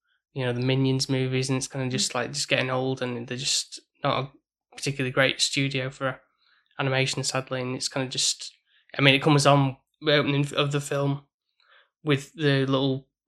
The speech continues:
Speaker 1: Minions wearing Easter costumes and whatever, and it's just like,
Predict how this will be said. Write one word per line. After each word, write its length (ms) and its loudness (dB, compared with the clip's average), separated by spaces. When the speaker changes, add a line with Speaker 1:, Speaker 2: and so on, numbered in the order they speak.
Speaker 1:
Minions 540 4
wearing 300 6
Easter 460 0
costumes 600 4
and 80 6
whatever, 260 4
and 80 2
it's 120 0
just 160 0
like, 100 -10